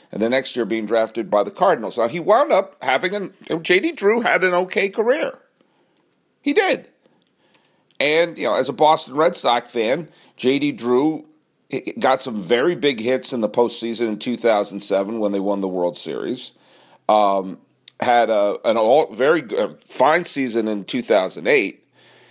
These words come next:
You know, he always had a really super high O P S. He just couldn't stay healthy. The guy could not stay healthy in his career.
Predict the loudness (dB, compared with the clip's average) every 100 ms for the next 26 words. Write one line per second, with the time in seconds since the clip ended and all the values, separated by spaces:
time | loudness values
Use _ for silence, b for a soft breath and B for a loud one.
0 | b b 2 2 4 4 4 4 4 2
1 | 2 0 -2 -2 -4 0 0 4 2 4
2 | 2 0 -2 0 2 0 -2 -2 -2 -2
3 | -4 -4 -2 0 0 0 -2 -4 -12 -14
4 | -20 _ _ _ _ _ _ _ _ _
5 | _ _ _ _ -4 0 2 2 -2 0
6 | 2 0 0 0 2 2 0 0 -2 -2
7 | -2 -6 -8 -8 -8 -10